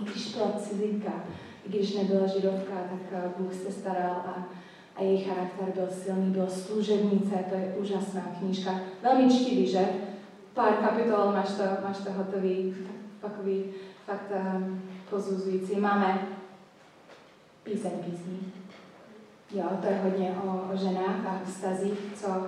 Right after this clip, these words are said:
co máme mezi mužem a ženou. Efeským pět, o manželství, role v manželství. A vy jste už říkali Ruth, Ester. Dobrý. A možná si řeknete,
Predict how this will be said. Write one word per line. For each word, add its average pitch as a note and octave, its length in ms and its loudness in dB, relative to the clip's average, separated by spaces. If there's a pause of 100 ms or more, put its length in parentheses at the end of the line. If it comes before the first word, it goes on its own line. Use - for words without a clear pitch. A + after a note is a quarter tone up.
(260)
co G#3+ 180 -2
máme F#3 640 2
mezi F#3 260 0 (300)
mužem G3+ 260 0 (100)
a - 40 -2
ženou. G#3 360 -2 (380)
Efeským A#3 440 0
pět, B3+ 320 4 (380)
o G#3 40 2
manželství, G#3+ 760 2
role G#3 240 4
v G#3 100 -2
manželství. G#3 640 -2 (1120)
A G#3 40 -6 (260)
vy F#3 60 0
jste F#3 180 -6
už G3 120 -4
říkali - 300 -10 (120)
Ruth, G3 320 -4
Ester. G3 260 -12 (600)
Dobrý. G3 420 -4 (420)
A B3+ 180 6
možná C#4+ 200 8
si C#4+ 180 4
řeknete, B3+ 400 4